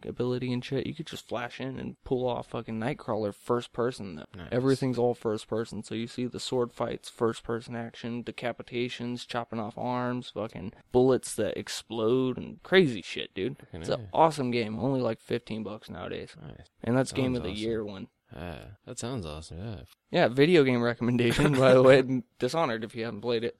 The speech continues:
Speaker 2: Uh, what was the main guy's name on Siphon with the badass, dude?
Speaker 1: Main guy on Si-, Siphon Filter?
Speaker 2: Yeah.
Speaker 1: Main
Speaker 2: That's
Speaker 1: guy on
Speaker 2: just what
Speaker 1: Si-,
Speaker 2: you calling
Speaker 1: yep.
Speaker 2: him? Yeah.
Speaker 1: I
Speaker 2: I
Speaker 1: have
Speaker 2: don't
Speaker 1: no clue,
Speaker 2: remember. It's
Speaker 1: but I
Speaker 2: been a
Speaker 1: know
Speaker 2: long
Speaker 1: what game
Speaker 2: time.
Speaker 1: you're talking about. That
Speaker 2: Yeah.
Speaker 1: game was badass. Talk about a fucking stealth game.
Speaker 2: Uh,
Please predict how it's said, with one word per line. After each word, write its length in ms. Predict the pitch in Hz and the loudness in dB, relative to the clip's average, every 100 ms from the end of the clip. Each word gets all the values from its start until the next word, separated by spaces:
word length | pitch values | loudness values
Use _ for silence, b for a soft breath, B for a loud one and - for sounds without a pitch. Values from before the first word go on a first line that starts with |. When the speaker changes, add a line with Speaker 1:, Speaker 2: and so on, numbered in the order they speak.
| _ | _
Speaker 2:
Uh, 260 | 107 104 98 | -12 -12 -10
what 200 | 104 160 | -10 -10
was 180 | 233 220 | -10 -10
the 100 | 147 | -8
main 280 | 120 110 110 | -6 -6 -6
guy's 280 | 110 101 98 | -6 -6 -6
name 200 | 95 95 | -6 -6
on 140 | 87 | -12
Siphon 420 | - - - 67 - | -12 -12 -12 -16 -20
with 100 | - | -20
the 60 | |
badass, 500 | 52 50 50 - - - | -16 -16 -16 -16 -18 -16
dude? 140 | 71 - _ _ - | -18 -20 _ _ 0
Speaker 1:
Main 240 | 131 123 | 4 6
guy 160 | 127 127 | 6 6
on 160 | 113 | 4
Si-, 340 | 120 117 - - | 4 2 0 -4
Siphon 320 | 123 120 123 | -2 -2 -4
Filter? 320 | 135 131 147 - | -8 -6 -8 -8
Speaker 2:
Yeah. 280 | 71 65 50 - _ - | -14 -12 -14 -20 _ -2
Speaker 1:
Main 240 | 135 123 | 2 4
Speaker 2:
That's 140 | 123 117 | 4 4
Speaker 1:
guy 40 | |
on 60 | 127 | 2
Speaker 2:
just 80 | 131 | 0
what 120 | 147 | -2
Speaker 1:
Si-, 60 | 87 | -2
Speaker 2:
you 60 | |
calling 320 | 101 95 98 131 | 0 0 2 6
Speaker 1:
yep. 180 | 160 - - | 6 4 -8
Speaker 2:
him? 80 | 69 | -4
Yeah. 220 | 78 82 - - | -2 -2 -8 -4
Speaker 1:
I 80 | 127 | 0
Speaker 2:
I 40 | |
Speaker 1:
have 100 | 120 | 2
Speaker 2:
don't 140 | - - | 4 4
Speaker 1:
no 40 | |
clue, 140 | 147 131 | 4 2
Speaker 2:
remember. 120 | 127 92 | 0 -2
It's 160 | 95 | 2
Speaker 1:
but 140 | 131 123 | 4 6
I 80 | |
Speaker 2:
been 100 | 127 | 6
a 40 | 135 | 6
Speaker 1:
know 60 | 131 | 6
Speaker 2:
long 100 | 127 | 6
Speaker 1:
what 120 | 127 | 4
game 140 | 123 127 | 4 4
Speaker 2:
time. 60 | 127 | 2
Speaker 1:
you're 80 | |
talking 280 | 117 135 123 | 0 0 0
about. 260 | 123 123 120 | 2 4 4
That 60 | 123 | 2
Speaker 2:
Yeah. 80 | 123 | 2
Speaker 1:
game 120 | 120 | 0
was 140 | 120 | -2
badass. 640 | 123 127 120 120 113 120 - _ _ | -2 0 2 0 0 -2 -4 _ _
Talk 200 | 143 135 | 2 4
about 180 | 131 117 | 6 4
a 40 | 117 | 4
fucking 320 | 139 127 107 | 0 0 -6
stealth 440 | - 120 113 110 | 0 2 2 -2
game. 260 | - 104 104 - | -4 -4 -6 -10
Speaker 2:
Uh, 320 | - 76 53 | -6 -4 -4